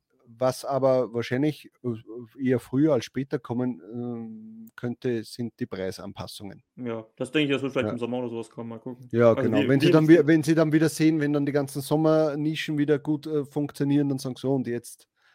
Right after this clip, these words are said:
Speaker 1: holen wir
Speaker 2: Ich
Speaker 1: uns
Speaker 2: sag
Speaker 1: ein bisschen
Speaker 2: Hauptsache,
Speaker 1: Ruhe.“
Speaker 2: also das wäre vielleicht gut von Amazon. Also Amazon, wenn ihr das seht, ne,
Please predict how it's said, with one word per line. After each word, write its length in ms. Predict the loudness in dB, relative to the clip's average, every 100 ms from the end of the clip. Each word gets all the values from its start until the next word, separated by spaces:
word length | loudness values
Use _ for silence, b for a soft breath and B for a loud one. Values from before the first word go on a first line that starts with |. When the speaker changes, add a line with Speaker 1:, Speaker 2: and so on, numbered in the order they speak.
| _
Speaker 1:
holen 180 | -4 0
wir 0 |
Speaker 2:
Ich 60 | 4
Speaker 1:
uns 120 | 2
Speaker 2:
sag 20 |
Speaker 1:
ein 60 | 4
bisschen 300 | 2 2 2
Speaker 2:
Hauptsache, 280 | 0 2 0
Speaker 1:
Ruhe.“ 40 | 0
Speaker 2:
also 160 | 0
das 140 | 0 0
wäre 220 | 0 0
vielleicht 340 | 0 -2 -4
gut 200 | -8 -6
von 120 | -4 -4
Amazon. 380 | -2 -4 -4
Also 140 | -6 -6 -2
Amazon, 340 | 0 0 -2
wenn 100 | -2
ihr 60 | -2
das 100 | 0
seht, 200 | -2 -2
ne, 180 | -6